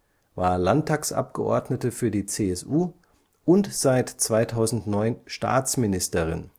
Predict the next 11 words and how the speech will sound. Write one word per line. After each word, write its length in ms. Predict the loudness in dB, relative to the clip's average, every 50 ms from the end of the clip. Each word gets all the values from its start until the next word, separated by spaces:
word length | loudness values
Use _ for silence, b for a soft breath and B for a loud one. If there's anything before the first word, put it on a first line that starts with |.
| _ _ _ _ _ _ _ _ _ _ _ _ _ _ _ -8
war 220 | -2 0 2 2 0
von 280 | 0 -2 -4 -4 -2
zweitausenddreizehn 1200 | -4 0 2 2 2 2 2 0 0 0 -2 -4 -2 0 0 2 2 0 0 0 2 2 2 2 0
bis 280 | -2 -4 -4 -4 -2 -4
zweitausendvierzehn 1160 | -2 0 0 0 0 0 0 0 0 -2 -2 2 2 2 2 2 0 0 2 2 0 -2 b b b b b b b
Leiterin 760 | -4 0 2 2 4 2 2 2 2 2 2 2 2 0 -2 -4 -8
der 280 | -6 -2 -2 0 -2
Bayerischen 520 | -2 0 0 2 2 2 0 0 -2 -2 -4
Staatskanzlei. 920 | -2 0 2 2 2 0 -2 -8 -6 -8 -8 -8 -8 -8 -8 -10 -12 -16 _ _ _ _ _ _ _ _ _ _ _ _ _ _ _ _ _ _ _ -20 _ _ _ _ _ _ _ _ _ _ _ _ _ _ _ _ _ _ _ _ _ _ _ _ _ _ _ _ _ _ _ _ _ _ _ _ _ _ _ _ _ _ _ _ _ _ _ _ _ _ _ _ _ _ _ _ _ _ _ _ _ _ _ _ _ _ _ _ _ _ _ _ _ _ -2
John 260 | 2 4 6 6 6 4
Friedmann, 800 | 4 4 4 4 4 2 0 0 0 2 2 0 0 -2 -6